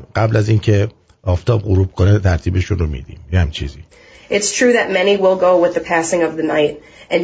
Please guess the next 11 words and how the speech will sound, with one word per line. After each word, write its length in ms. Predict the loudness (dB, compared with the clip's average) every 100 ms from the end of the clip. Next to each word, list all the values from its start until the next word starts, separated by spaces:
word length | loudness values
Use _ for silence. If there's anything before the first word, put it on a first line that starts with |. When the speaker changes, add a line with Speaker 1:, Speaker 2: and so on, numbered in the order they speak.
| 0
Speaker 2:
yet 160 | -2 0
those 160 | 0 2 0
that 100 | 0 0
remain 280 | 2 2 2
will 120 | 2 2
then 100 | 0 -2
shine 280 | -4 -2 -2 -2
all 180 | -2 0
the 120 | -2 -4
brighter. 360 | -6 -6 -6 -8 -18 -20 _ _ -2
Speaker 1:
میگه 600 | 2 2 2 2 2 2